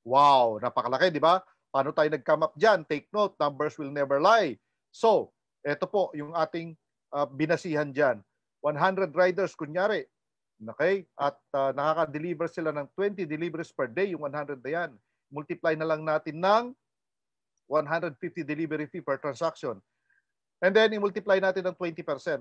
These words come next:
Opo, twenty percent po ang kinikita ng traditional delivery service operator na siya po yung may-ari ng kumpanya. So, ang suma total niyan, sixty thousand pesos per day. At pag, pag kinompute mo po yung sixty thousand pesos per day,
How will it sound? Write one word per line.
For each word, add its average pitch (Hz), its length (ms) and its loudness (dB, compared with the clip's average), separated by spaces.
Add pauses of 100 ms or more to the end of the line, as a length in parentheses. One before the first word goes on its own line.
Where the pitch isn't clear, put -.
(140)
Opo, 156 480 0
twenty 170 320 -4
percent 165 400 -2
po 185 80 0
ang 156 80 -2
kinikita 160 640 -6
ng 151 160 -4
traditional 160 560 -6
delivery 147 480 -6
service 143 560 -6
operator 131 800 0 (160)
na 143 80 -4
siya - 160 -6
po 170 80 -4
yung 156 160 -4
may-ari 143 400 -4
ng 139 80 -8
kumpanya. 113 560 -10 (320)
So, 202 400 2
ang 160 160 -2
suma 190 240 0
total 196 240 -2
niyan, 165 260 -2
sixty - 540 -14
thousand 170 480 -4
pesos 151 320 -8
per 120 160 -4
day. 123 320 -6 (240)
At 143 160 -8
pag, 156 240 -2 (180)
pag 160 220 0
kinompute 196 480 -4
mo 190 80 -6
po 214 240 0
yung 160 100 -6
sixty - 540 -12
thousand 180 480 -2
pesos 170 240 -6
per 131 180 -4
day, 185 380 2